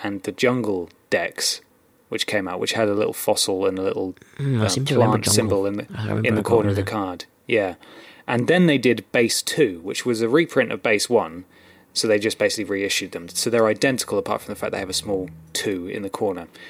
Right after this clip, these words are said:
Speaker 1: So some, my cards are a bit of a mixture. Like, I didn't go pure down any route because it would just cost a fortune if
Speaker 2: Yeah.
Speaker 1: I wanted originals of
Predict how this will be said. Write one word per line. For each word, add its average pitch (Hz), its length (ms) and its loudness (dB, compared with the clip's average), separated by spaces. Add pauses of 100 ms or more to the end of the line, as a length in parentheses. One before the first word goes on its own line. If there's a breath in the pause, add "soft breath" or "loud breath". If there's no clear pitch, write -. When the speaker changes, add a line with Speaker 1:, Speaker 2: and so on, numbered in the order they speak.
(100)
Speaker 1:
So - 160 0
some, 156 420 2
my 147 140 2
cards 131 280 0
are 113 80 6
a 104 40 4
bit 107 140 4
of 98 40 -2
a 98 60 -4
mixture. 98 480 -4
Like, 92 140 -6
I 113 80 -2
didn't 120 220 2
go 101 280 0 (600)
pure 101 400 2
down 95 280 -2
any 98 320 -4
route 92 360 -6
because - 240 -8
it 101 120 -4
would 101 100 -8
just 98 160 -4
cost - 260 -4
a 98 40 -10
fortune 98 560 -4
if 95 80 0
Speaker 2:
Yeah. 95 100 2
Speaker 1:
I 95 40 0
wanted 95 360 -4
originals 98 600 -4
of - 80 -16